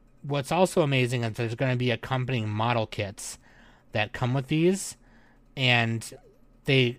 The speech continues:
the box, the boxes for the Gunpla look like shoeboxes, Nike shoeboxes. Um, they do look very cool.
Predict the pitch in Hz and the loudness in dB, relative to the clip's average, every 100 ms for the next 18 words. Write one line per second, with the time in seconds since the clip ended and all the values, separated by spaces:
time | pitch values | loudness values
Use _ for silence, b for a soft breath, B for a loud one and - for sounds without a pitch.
0 | - 147 123 107 113 143 - - 131 110 | -10 -6 -2 2 2 2 -4 -10 -6 0
1 | 113 120 147 127 - 117 120 110 107 104 | 0 0 -6 -8 -4 -2 -2 -4 -6 -6
2 | 110 139 156 - b b b 120 139 135 | -8 -8 -10 -12 b b b -4 -2 2
3 | 117 110 - 143 - 175 127 104 - 107 | 2 2 -4 -12 2 4 4 2 0 -8
4 | 98 117 117 110 - 110 98 - 104 95 | -4 -4 -2 -6 -6 -4 -6 -8 -14 -14
5 | - B B B B B - 117 113 107 | -18 B B B B B -2 0 0 -2
6 | 107 - _ _ _ _ _ _ - 147 | -8 -16 _ _ _ _ _ _ -6 0
7 | 143 139 214 202 135 147 135 - 120 113 | 4 6 6 6 4 2 2 0 2 2
8 | 120 | 2